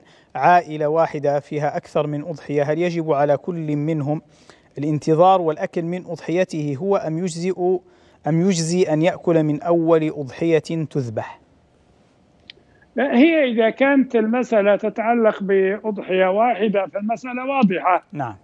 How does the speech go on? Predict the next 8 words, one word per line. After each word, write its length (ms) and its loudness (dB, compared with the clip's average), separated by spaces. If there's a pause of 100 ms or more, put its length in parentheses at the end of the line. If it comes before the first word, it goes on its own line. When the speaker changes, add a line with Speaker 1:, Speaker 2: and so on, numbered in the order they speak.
(340)
Speaker 2:
أما 280 6
إذا 300 2
كانوا 640 -2 (500)
قد 200 -4
ذبحوا 1000 0 (460)
أضاحي 840 2 (480)
وكلهم، 1080 0
يعني، 800 -2